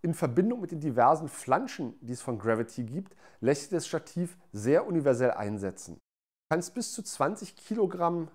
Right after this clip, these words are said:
belasten, die Stative, bis eben auf zwei Meter vierzig Höhe. Das heißt, da passt eben auch eine Vierer L-E-D-Bar prima rauf. Kleine Lichteffekte sowieso.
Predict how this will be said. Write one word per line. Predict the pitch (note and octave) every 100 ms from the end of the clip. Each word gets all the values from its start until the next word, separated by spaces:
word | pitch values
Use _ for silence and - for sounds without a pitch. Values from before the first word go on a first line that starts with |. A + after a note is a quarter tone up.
| _
belasten, | B2+ B2+ A#2 E3 - - C4+
die | C4
Stative, | - A3+ - A#3 G3+
bis | F3
eben | E3 D#3
auf | D3 -
zwei | - D3
Meter | D3 D3
vierzig | - D#3 D3+ - A#2 -
Höhe. | C#3+ A3+ B3+ C4 - - -
Das | -
heißt, | D3+ -
da |
passt | E3+ D#3+ D#3+ -
eben | D#3 D3+
auch | A2+ C#3+ E3
eine | D3
Vierer | - E3+ C#3+
L-E-D-Bar | C3 B2+ B2+ C#3 C3+ C3 - -
prima | - - G3+ E3+
rauf. | A2+ C#3+ F3 - - _
Kleine | - B2+ D#3+ D3+
Lichteffekte | D3+ - D3 - - C#3+ C3 - -
sowieso. | G2 A2+ G#2+ F#2 E2+ F#2